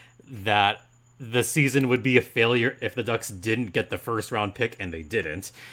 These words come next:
Thank you, lottery. <laughs> This coming season, well, this coming draft isn't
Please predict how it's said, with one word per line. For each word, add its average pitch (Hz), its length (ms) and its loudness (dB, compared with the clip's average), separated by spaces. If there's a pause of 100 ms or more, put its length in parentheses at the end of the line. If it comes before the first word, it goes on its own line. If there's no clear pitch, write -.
(200)
Thank 92 200 -6
you, 101 120 -8
lottery. 87 420 -6 (760)
<laughs> 113 60 -8 (720)
This 107 540 6
coming 185 320 4
season, 160 300 0
well, 165 120 4
this 175 220 4
coming 220 240 4
draft 120 460 4 (100)
isn't 143 440 2